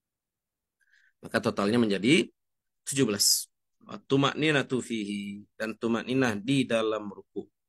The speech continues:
Bacaan-bacaannya nanti insya Allah kita bahas ya. Tapi di dalam modul yang saya sudah bagikan di grup itu saya nukilkan tiga-tiganya ya riwayat. Ada yang membaca Subhana Rabbiyal Azimi, ada yang membaca Subhana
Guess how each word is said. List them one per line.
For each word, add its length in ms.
Bacaan-bacaannya 880
nanti 220
insya 160
Allah 100
kita 240
bahas 400
ya. 160
Tapi 160
di 80
dalam 240
modul 240
yang 160
saya 160
sudah 240
bagikan 400
di 80
grup 240
itu 200
saya 280
nukilkan 560
tiga-tiganya 640
ya 120
riwayat. 480
Ada 200
yang 80
membaca 360
Subhana 440
Rabbiyal 400
Azimi, 480
ada 160
yang 160
membaca 320
Subhana 400